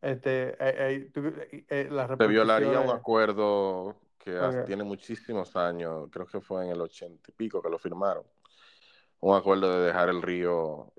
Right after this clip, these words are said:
Speaker 2: que no, ninguna de las dos partes lo podía tocar de esa manera, de una forma que, que se desviara su caudal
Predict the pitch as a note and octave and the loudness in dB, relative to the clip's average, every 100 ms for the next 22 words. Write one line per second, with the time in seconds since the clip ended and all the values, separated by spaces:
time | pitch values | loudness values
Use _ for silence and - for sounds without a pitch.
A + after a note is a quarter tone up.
0 | - F#2+ G2 G#2+ G2+ A2 B2+ A#2+ A#2 A2 | -10 -6 -4 -2 2 4 6 6 4 2
1 | - G2+ F#2+ F2 F2+ G2 - - - F#2+ | 4 4 4 4 6 4 2 -2 2 2
2 | F2+ F2 - F#2+ A2 A#2+ G#2 - _ - | 2 -2 -4 -6 -4 -2 -4 -8 _ -10
3 | F#2+ A2 - G2+ G2+ F#2+ - - F#2 F2 | -4 -2 0 0 2 -2 -6 -8 -6 -6
4 | - _ _ _ _ _ _ - G2 G2+ | -10 _ _ _ _ _ _ -6 2 4
5 | G2 - F#2+ G2 A2 A#2+ A#2 G#2 - E2 | 4 2 2 6 6 4 -2 -2 0 2
6 | D#2+ B1+ | 2 -2